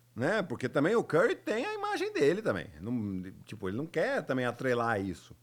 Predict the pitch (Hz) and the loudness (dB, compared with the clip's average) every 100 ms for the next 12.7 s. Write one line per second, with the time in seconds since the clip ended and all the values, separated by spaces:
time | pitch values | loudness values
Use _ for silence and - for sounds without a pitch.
0 | _ _ - _ - 95 127 117 110 123 | _ _ -20 _ -4 0 2 0 0 0
1 | 120 107 120 107 95 98 147 151 147 156 | 0 -2 -2 0 0 -2 -6 -8 -4 0
2 | 156 156 135 147 214 208 - - 151 117 | 2 0 2 2 2 -2 -4 2 4 4
3 | 135 214 277 - _ _ - 185 135 117 | 2 -2 -4 -10 _ _ -4 -2 2 2
4 | 104 151 147 113 131 - _ _ _ 156 | 4 2 2 0 -2 -6 _ _ _ 4
5 | 120 - 160 196 202 302 330 247 - _ | 4 0 -2 -2 -2 -6 -8 -8 -10 _
6 | _ _ _ - 117 95 139 143 147 143 | _ _ _ -6 -6 -6 -4 -2 -2 -2
7 | 139 120 123 117 - 202 214 175 131 120 | -2 0 0 -2 -4 -2 4 6 6 2
8 | - 190 190 180 180 165 180 190 85 76 | 0 0 0 2 2 2 -2 -2 -4 -4
9 | - _ _ _ - 104 139 131 185 202 | -14 _ _ _ -6 -2 -2 0 6 8
10 | 208 190 147 131 127 123 143 180 185 - | 8 6 4 0 0 2 2 2 -2 -6
11 | _ - 453 403 254 262 165 170 151 151 | _ -4 0 2 4 4 6 4 6 4
12 | 147 139 143 131 135 98 92 | 4 2 0 0 0 0 -4